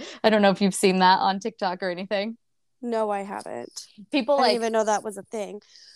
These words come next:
Speaker 2: I heard about the A I rapper, but that was about it.
Speaker 1: Yeah, same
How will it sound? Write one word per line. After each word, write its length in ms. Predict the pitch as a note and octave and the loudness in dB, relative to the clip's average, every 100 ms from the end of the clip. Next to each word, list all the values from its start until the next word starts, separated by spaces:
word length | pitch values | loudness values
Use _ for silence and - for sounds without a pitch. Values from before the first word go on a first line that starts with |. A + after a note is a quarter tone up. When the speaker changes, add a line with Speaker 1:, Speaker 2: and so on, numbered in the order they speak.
| - - | -8 -2
Speaker 2:
I 120 | A#3 | 0
heard 160 | E4 | 0
about 180 | D#4+ D#4 | 0 -4
the 140 | C4+ A#3 | -6 -6
A 200 | B3 B3 | -4 -2
I 180 | A3 F#3+ | -4 -6
rapper, 720 | F#3+ A#3+ - G3+ F3+ G#3+ A#3+ _ - | -6 -6 -6 -12 -12 -14 -16 _ -14
but 200 | A3 G#3+ | -12 -8
that 160 | G#3 | -8
was 140 | G#3+ G#3 | -10 -10
about 260 | F#3+ E3+ | -10 -10
it. 320 | F#3 G#3 F#3+ - _ - C#4+ | -10 -12 -14 -16 _ -20 -2
Speaker 1:
Yeah, 200 | A4 G4 | 2 2
same 400 | - - C5 A4+ | 2 2 4 4